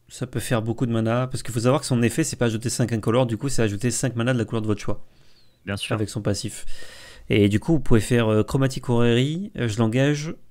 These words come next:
Speaker 1: je joue Niv Mizzet, et tour d'après, je peux payer cinq pour piocher cinq cartes.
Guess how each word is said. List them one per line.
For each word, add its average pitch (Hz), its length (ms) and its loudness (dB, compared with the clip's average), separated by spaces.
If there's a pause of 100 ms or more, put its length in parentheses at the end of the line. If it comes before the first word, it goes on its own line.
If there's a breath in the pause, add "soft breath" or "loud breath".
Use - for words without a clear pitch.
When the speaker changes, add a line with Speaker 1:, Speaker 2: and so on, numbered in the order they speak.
(180)
Speaker 1:
je 117 180 0
joue 113 140 -2
Niv 117 180 6
Mizzet, 117 300 2 (580 soft breath)
et 127 80 0
tour 127 140 4
d'après, 120 260 4
je - 80 -6
peux 117 80 -4
payer 117 160 2
cinq 143 160 -4
pour 117 120 -6
piocher 117 200 -4
cinq 107 180 -2
cartes. - 300 -10